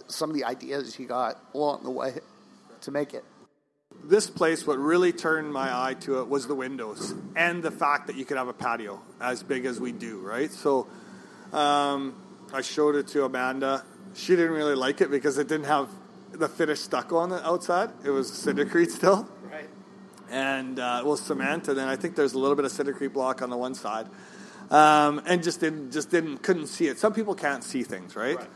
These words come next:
Speaker 2: So, um, we came, looked at it, and it was literally empty in here.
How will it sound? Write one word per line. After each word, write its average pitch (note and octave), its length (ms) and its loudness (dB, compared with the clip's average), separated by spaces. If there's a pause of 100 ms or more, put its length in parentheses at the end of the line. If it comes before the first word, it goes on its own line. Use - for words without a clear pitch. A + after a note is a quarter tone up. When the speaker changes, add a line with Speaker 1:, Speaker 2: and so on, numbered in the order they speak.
(340)
Speaker 2:
So, C#3 600 2 (320)
um, - 1500 -6
we A#2 120 -8
came, C#3 440 -2
looked C3+ 240 -2
at C#3 160 4
it, C#3+ 140 2
and C#3+ 180 -4
it D3 100 0
was D#3+ 200 0
literally D#3 340 2
empty D3 300 0
in B2 80 0
here. A#2 220 -6